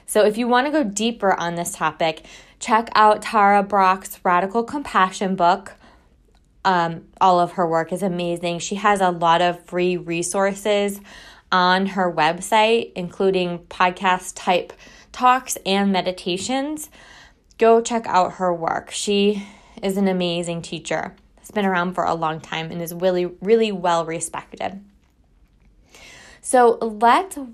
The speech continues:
walk through this rain acronym together using a recent event in my own life to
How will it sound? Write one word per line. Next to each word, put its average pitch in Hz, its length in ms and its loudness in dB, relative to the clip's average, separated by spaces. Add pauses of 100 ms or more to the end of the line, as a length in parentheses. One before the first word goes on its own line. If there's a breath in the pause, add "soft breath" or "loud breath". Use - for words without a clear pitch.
walk 226 400 2
through 196 520 0
this 190 280 2
rain 196 720 0
acronym 190 560 -2
together 175 640 0 (360 loud breath)
using 226 580 0
a 202 100 2
recent 214 680 -2
event 196 400 -2
in 202 120 -2
my 196 220 2
own 196 220 2
life 175 320 -2
to 202 120 -6